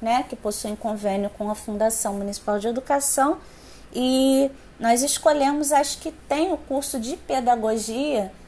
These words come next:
é, no polo de, no, no polo presencial em Niterói, né?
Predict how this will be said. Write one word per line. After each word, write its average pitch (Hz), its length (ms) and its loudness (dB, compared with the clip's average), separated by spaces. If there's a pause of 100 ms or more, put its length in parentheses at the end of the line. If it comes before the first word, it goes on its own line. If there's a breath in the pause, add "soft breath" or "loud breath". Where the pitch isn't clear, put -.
(260)
é, 208 760 6 (300)
no 285 160 0
polo 302 580 4
de, - 200 -8
no, 240 280 -6
no 226 100 -6 (120)
polo 320 300 6 (120)
presencial 269 960 4 (460 loud breath)
em 269 180 2
Niterói, 294 680 6 (280)
né? 233 320 2